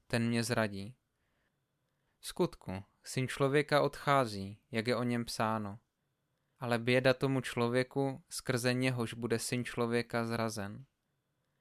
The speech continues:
Bylo by pro něj lépe, kdyby se vůbec nenarodil." Juda, který ho zrazoval, odpověděl: "Jsem to já, veliký učiteli?" Řekl mu:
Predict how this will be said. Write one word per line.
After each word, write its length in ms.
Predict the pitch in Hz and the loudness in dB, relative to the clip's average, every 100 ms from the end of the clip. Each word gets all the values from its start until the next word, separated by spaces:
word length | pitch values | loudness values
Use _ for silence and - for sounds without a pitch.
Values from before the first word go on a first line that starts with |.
| _ | _
Bylo 200 | 120 120 | 2 4
by 120 | 120 127 | 4 2
pro 220 | - 127 | 4 4
něj 220 | 131 123 | 4 4
lépe, 600 | 113 117 120 - 123 127 - - | 6 6 4 2 2 0 -8 -12
kdyby 360 | 160 127 120 | -4 -2 0
se 180 | 120 - | -2 -2
vůbec 460 | 113 117 120 120 - | -2 -2 0 0 0
nenarodil." 680 | 117 110 104 107 110 113 131 _ _ _ _ _ _ _ _ _ _ _ _ _ _ | -2 0 -2 -6 -10 -12 -14 _ _ _ _ _ _ _ _ _ _ _ _ _ _
Juda, 440 | 127 117 139 170 170 | -6 -2 2 2 0
který 420 | - - 147 156 | -4 0 2 2
ho 140 | 147 | 0
zrazoval, 580 | 123 117 110 120 123 135 | 2 4 4 2 2 2
odpověděl: 800 | 127 - 117 110 110 107 101 107 - _ _ _ _ _ _ | 0 -2 0 2 2 2 -2 -4 -12 _ _ _ _ _ _
"Jsem 280 | - - 135 | -6 0 0
to 140 | - 139 | 4 6
já, 280 | 120 120 | 6 6
veliký 440 | 160 135 131 - 135 | 4 4 4 2 -2
učiteli?" 640 | 127 - 123 117 117 180 - _ _ _ _ _ _ _ _ _ _ _ - | -2 -2 2 2 2 -2 -8 _ _ _ _ _ _ _ _ _ _ _ -12
Řekl 300 | - 117 131 | -8 -2 0
mu: 240 | 131 135 | 2 0